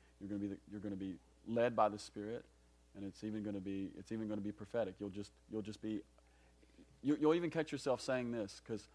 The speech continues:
my wife and I have said this sometimes. You'll even catch yourself saying this, "Feels like I'm always a year ahead of everybody else.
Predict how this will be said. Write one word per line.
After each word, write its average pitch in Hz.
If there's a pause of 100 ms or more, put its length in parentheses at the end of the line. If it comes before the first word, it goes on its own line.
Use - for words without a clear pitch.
(160)
my 110
wife 117
and 113
I 110
have 101
said 104
this 101
sometimes. 98 (420)
You'll 131
even 135
catch 127
yourself 117
saying 110
this, 104 (400)
"Feels 233
like 208
I'm 139
always 139
a 120
year 120
ahead 120
of 104
everybody 95
else. -